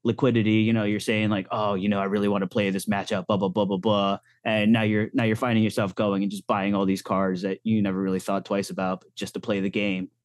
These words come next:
You know, you're going and picking up these guys, which is really cool. Uh, it could be fun for Sorare. Clearly, it's not for everybody 'cause it is very money intensive, but it is something fun. I would love to see that. You know, they've done really good on the soccer side to bring in all sorts of different fun and wacky, uh,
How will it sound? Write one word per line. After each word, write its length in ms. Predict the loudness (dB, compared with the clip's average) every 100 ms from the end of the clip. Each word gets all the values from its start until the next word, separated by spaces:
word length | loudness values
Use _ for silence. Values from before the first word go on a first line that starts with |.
| -6
You 100 | -2
know, 320 | 0 0 -2 -6 -20 -2
you're 180 | 0
going 200 | 2 2
and 100 | 2
picking 200 | 0 0
up 100 | 0
these 180 | -2 -4
guys, 320 | -2 0 0
which 140 | 0 -2
is 120 | 0
really 220 | 2 0
cool. 380 | 2 4 4 2 _ _ -4
Uh, 240 | -2 -2
it 100 | -2
could 140 | 0 2
be 100 | 2
fun 220 | 0 -4
for 80 | -4
Sorare. 460 | -2 0 2 0
Clearly, 320 | 0 0 2 2
it's 160 | 0
not 160 | -4 -4
for 100 | -4
everybody 500 | -2 -2 0 0 0
'cause 300 | -2 -6 -6
it 140 | -6
is 160 | -6 -6
very 320 | -8 -6 -2
money 260 | -2 0 0
intensive, 500 | 0 -4 -4 -6 -8 _ -4
but 360 | 0 2 0 -2
it 120 | 0 2
is 120 | 2
something 280 | 2 0 0
fun. 360 | 0 0 0 -2
I 80 | -2
would 140 | 2 2
love 200 | 0 -2
to 60 |
see 220 | -6 -4
that. 260 | -2 -2 -2
You 120 | 0
know, 140 | 0 0
they've 180 | 0
done 160 | 0 0
really 180 | 0 0
good 160 | 0
on 140 | 0 -4
the 40 |
soccer 320 | -4 -4 -4
side 300 | -6 -4 -2
to 60 | -4
bring 260 | -2 0 0
in 220 | -2 -6 _ _
all 160 | -4 -2
sorts 260 | 0 -2
of 80 | -2
different 320 | -4 -4 -4
fun 280 | -4 0 0
and 100 | 0
wacky, 520 | 0 -2 -2 -2 -2
uh, 240 | -2 -6